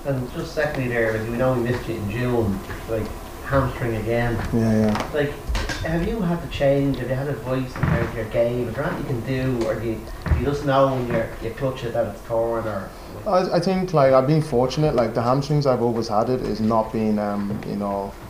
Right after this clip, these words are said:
Speaker 2: from sprinting without any contact, so only it's been contact, so stuff like that I can't prevent. Being nudged or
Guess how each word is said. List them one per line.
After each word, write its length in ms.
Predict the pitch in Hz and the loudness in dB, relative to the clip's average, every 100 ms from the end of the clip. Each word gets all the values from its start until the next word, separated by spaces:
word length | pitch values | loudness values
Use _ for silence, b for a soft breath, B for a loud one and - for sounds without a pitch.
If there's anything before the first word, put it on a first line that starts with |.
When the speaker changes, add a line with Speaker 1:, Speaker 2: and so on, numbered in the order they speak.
| - | -14
Speaker 2:
from 200 | - 110 | -4 -2
sprinting 720 | 107 - - 110 110 107 110 104 | -2 -4 -4 0 0 2 2 2
without 280 | 104 104 | 4 2
any 140 | 104 104 | 2 -2
contact, 480 | - 101 104 107 107 | -2 -4 0 -2 0
so 120 | 117 | -2
only 160 | 110 | 0
it's 100 | 107 | -2
been 200 | - 107 | -2 -4
contact, 460 | 107 104 104 110 107 | -2 -4 -2 -2 -2
so 120 | 107 | -4
stuff 320 | 101 131 123 | -2 0 2
like 120 | 117 110 | 0 0
that 120 | 104 | 0
I 80 | 107 | 0
can't 280 | 113 104 | -2 -4
prevent. 420 | 110 101 104 117 - B B - | -4 -4 -2 -4 -8 B B -4
Being 300 | 120 110 107 | 0 4 4
nudged 420 | 107 110 110 - | 4 2 0 0
or 260 | 107 104 | 2 2